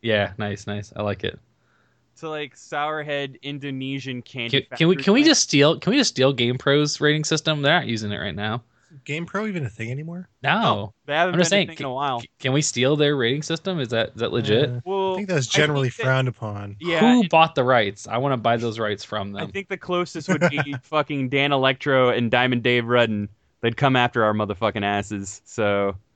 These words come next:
Speaker 1: Mm.
Speaker 2: I don't know. Dan Electro's still a thing.
Speaker 1: Okay,
Speaker 2: Just keep
Speaker 1: okay.
Speaker 2: that in mind.
Speaker 1: Yeah, just gotta
Speaker 3: Yeah, but
Speaker 1: remember
Speaker 3: how
Speaker 1: that.
Speaker 3: hard, right?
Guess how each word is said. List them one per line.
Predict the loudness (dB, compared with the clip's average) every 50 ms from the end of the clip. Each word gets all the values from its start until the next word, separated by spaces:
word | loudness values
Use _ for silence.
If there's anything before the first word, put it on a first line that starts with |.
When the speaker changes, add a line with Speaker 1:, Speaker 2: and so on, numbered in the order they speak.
| _ _ _ _ _ _ -10
Speaker 1:
Mm. | -2
Speaker 2:
I | 0 2 2
don't | 2
know. | 2 2 0 2
Dan | 2 4 4 6
Electro's | 6 4 4 4 2 0 0 0
still | -2 -2 0 0 0
a | 0
thing. | -2 -4 -6 -4 -4 -6 -8 -12 _ _ _ _ _ _ -6 -2
Speaker 1:
Okay, | -2 0 0 -2
Speaker 2:
Just | -4 -6
keep | -10 -4
Speaker 1:
okay. | 0 0
Speaker 2:
that | 0 0
in | 0 -4
mind. | -4 -4 -2 -2 -4 -4 -8 -10 -12 -16 _ -4
Speaker 1:
Yeah, | -2 0 0 0
just | -2 -4 -6 -2
gotta | 0 0
Speaker 3:
Yeah, | 0 0
but | 0
Speaker 1:
remember | -2 0 2
Speaker 3:
how | 2 4 4
Speaker 1:
that. | 2 2
Speaker 3:
hard, | 0 0 0 0 2 0 -2 -4 -6 -10 -14 _ _ _ _ -8
right? | -4 -2 0 0 -2 -2